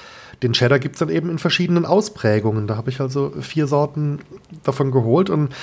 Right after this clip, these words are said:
das Ganze gibt's dann noch in fettarm, hab ich gesehen. Da heißt er dann nicht mehr Cheddar, sondern einfach nur noch Cheese, vermutlich, weil er, ähm,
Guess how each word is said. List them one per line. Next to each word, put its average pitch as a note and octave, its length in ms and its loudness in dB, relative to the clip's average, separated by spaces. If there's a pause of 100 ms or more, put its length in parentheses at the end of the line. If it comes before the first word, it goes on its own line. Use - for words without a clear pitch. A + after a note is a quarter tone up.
(380)
das B2+ 140 -6
Ganze C#3+ 260 2
gibt's C3+ 180 -4
dann C3+ 120 2
noch B2+ 100 0
in A#2+ 120 -6
fettarm, D#3 680 2
hab G3+ 120 6
ich G3 120 -4
gesehen. G#3 460 0
Da C#3+ 120 2
heißt C3+ 240 2
er C#3+ 60 0
dann C3+ 100 2
nicht C#3 140 -2
mehr C3+ 120 2
Cheddar, D#3 280 2
sondern D3+ 220 2
einfach C#3 240 0
nur C3+ 100 4
noch B2+ 140 2
Cheese, F#3 480 0
vermutlich, C#3 480 0
weil C3 120 4
er, C3 380 4
ähm, C3 300 0